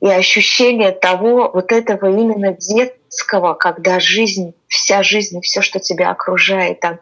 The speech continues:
прямо вот находится под кончиками твоих пальцев, и ты можешь этим управлять, и можешь в полной мере этим насыщаться.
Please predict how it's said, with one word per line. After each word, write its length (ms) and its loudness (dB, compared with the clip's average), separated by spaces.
прямо 220 2
вот 240 -4
находится 600 -2
под 200 -2
кончиками 600 0
твоих 480 -2
пальцев, 440 0
и 100 0
ты 120 2
можешь 600 2
этим 380 -2
управлять, 760 -2
и 40 -4
можешь 520 -2
в 40 -20
полной 360 0
мере 440 2
этим 320 -4
насыщаться. 960 -2